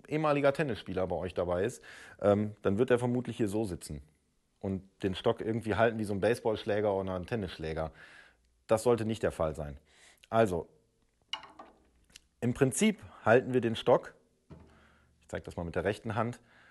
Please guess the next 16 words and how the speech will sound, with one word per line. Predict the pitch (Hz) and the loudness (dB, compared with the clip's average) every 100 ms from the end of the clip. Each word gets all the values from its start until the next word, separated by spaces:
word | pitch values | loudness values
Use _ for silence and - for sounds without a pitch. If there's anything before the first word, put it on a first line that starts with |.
| _ - | _ -6
nur | 107 139 170 185 185 _ _ | 0 2 2 0 -4 _ _
mit | 104 98 - | -8 -6 -2
diesen | 147 147 | -2 4
beiden | 120 120 117 | 6 6 2
Fingern, | 113 95 76 - _ _ _ _ _ _ _ - | -4 -4 -8 -12 _ _ _ _ _ _ _ -18
mit | 95 | -8
dem | 90 | 4
Daumen | 113 123 160 190 196 _ _ _ _ - | 6 8 6 -2 -10 _ _ _ _ -12
und | 104 | -8
diesem | 107 95 101 | -6 -8 -4
ersten | 120 143 - 139 | 2 2 0 -8
Knick | 127 123 131 - _ _ _ _ _ _ _ _ | -4 -2 -2 -6 _ _ _ _ _ _ _ _
von | - 107 | -6 -4
dem | 101 | -4
Zeigefinger. | - 101 95 87 80 71 69 _ _ _ _ _ _ _ _ _ _ - | 2 2 2 -4 -10 -10 -14 _ _ _ _ _ _ _ _ _ _ -4
Mehr | 98 123 143 147 | 2 2 2 -2